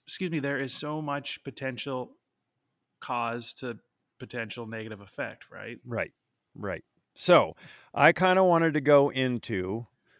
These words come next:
Speaker 2: a discussion on tilt, tilt over,
Speaker 1: Okay.
Speaker 2: reverse C, and how those,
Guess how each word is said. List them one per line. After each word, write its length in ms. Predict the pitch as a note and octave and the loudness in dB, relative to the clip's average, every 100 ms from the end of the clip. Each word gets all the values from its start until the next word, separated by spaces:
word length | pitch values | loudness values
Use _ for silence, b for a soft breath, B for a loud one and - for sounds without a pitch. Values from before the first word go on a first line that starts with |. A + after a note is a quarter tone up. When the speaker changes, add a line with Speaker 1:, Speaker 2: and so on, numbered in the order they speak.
| - | -8
Speaker 2:
a 100 | - | -4
discussion 760 | B2+ - B2+ G2+ - G2 A2+ A2+ _ _ - | -2 0 2 2 0 -8 -10 -14 _ _ -8
on 280 | G2+ F2+ - - | -6 -6 -10 0
tilt, 540 | D#3 C#3+ G3+ - - _ _ _ _ _ | 6 6 4 -4 -14 _ _ _ _ _
tilt 260 | - D3 C3+ | -2 -2 2
over, 280 | G#2+ G#2 C3 | 0 2 -2
Speaker 1:
Okay. 120 | D#3+ - _ _ _ _ _ - | -4 -10 _ _ _ _ _ -8
Speaker 2:
reverse 640 | G#2+ A#2+ G#2 D3+ E3+ - - | -2 2 8 8 8 2 -4
C, 640 | - - F3 C#3 E3 F3 - _ _ _ _ _ _ _ _ _ _ _ _ C#3+ | -6 0 2 4 2 -2 -8 _ _ _ _ _ _ _ _ _ _ _ _ 0
and 520 | C#3 C3 B2 A#2+ A2+ - | 4 4 2 0 -4 -10
how 420 | - D3 C#3+ C#3 | 2 6 8 6
those, 880 | A2 C#3 C#3+ C#3+ C#3 B2+ G#2+ - | 4 6 8 8 6 4 -2 -6